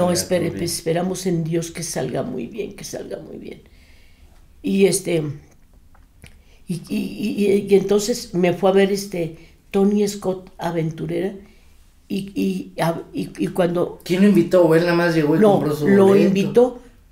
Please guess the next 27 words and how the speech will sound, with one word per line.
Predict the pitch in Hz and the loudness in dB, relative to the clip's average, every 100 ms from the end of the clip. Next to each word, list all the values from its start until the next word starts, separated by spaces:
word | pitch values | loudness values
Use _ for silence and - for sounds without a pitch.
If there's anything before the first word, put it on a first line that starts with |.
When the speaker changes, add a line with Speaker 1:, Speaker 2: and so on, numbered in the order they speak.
| - | -6
Speaker 2:
Raimundo | 190 196 190 202 226 226 220 - | 2 6 6 6 6 6 4 4
Collins, | 196 196 240 - - - _ _ _ _ _ - - - - - - - | 4 4 2 0 -6 -8 _ _ _ _ _ -20 -20 -20 -20 -20 -18 2
que | 196 | 4
estuvo | 190 - 196 208 | 4 2 4 6
de, | 196 180 - - - - | 6 2 -2 -16 -20 -4
de, | 160 170 - | -2 -2 -4
de, | 175 175 - | -4 -4 -4
de, | - 180 143 | -4 -2 -2
él, | - 196 - | -4 -6 0
él | 226 220 | 0 4
trabaja | 233 214 220 220 | 2 2 0 0
desde | 196 165 170 | 0 0 -6
que, | - 165 | -4 0
yo | 214 | 2
lo | 214 | 2
conozco | 208 202 196 202 | 0 0 0 2
desde, | 196 143 165 147 - - - | 2 2 -2 -6 -12 -20 -6
desde | 175 170 175 | -4 -2 -2
que | 202 | 2
era | 208 208 | 2 4
un | 202 | 4
niño, | 202 208 190 | 4 4 4
un | 185 | 2
jovencito | 185 190 170 170 165 175 | 0 0 2 -2 -6 -6
así | - | -8
como | - 185 156 | -6 -4 -4
tú. | 170 151 | -8 -12